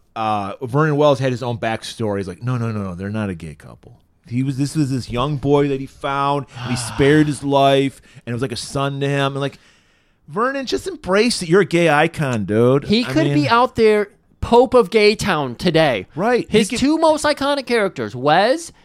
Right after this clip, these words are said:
Speaker 2: and,
Speaker 1: And
Speaker 2: uh,
Speaker 1: Bennett.
Speaker 2: Bennett from Commando,
Speaker 1: Right.
Speaker 2: gay icons, strong,
Speaker 1: <laughs>
Speaker 2: masculine men that are just gay out here surviving.
Speaker 1: <laughs> Right.
Speaker 2: Beautiful fucking story. You know, we were bold enough to have gay people be villains back then, and y-,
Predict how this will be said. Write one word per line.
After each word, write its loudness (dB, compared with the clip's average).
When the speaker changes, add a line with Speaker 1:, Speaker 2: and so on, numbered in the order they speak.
Speaker 2:
and, -2
Speaker 1:
And -6
Speaker 2:
uh, 4
Speaker 1:
Bennett. -8
Speaker 2:
Bennett 4
from -6
Commando, 2
Speaker 1:
Right. -10
Speaker 2:
gay 2
icons, 0
strong, 2
Speaker 1:
<laughs> -
Speaker 2:
masculine 0
men 2
that 4
are 6
just 2
gay 4
out 4
here -6
surviving. 0
Speaker 1:
<laughs> -10
Right. -10
Speaker 2:
Beautiful 4
fucking 0
story. 4
You 0
know, 6
we 4
were 4
bold 0
enough 0
to 0
have 2
gay 4
people -2
be 0
villains 2
back 0
then, 0
and -8
y-, -8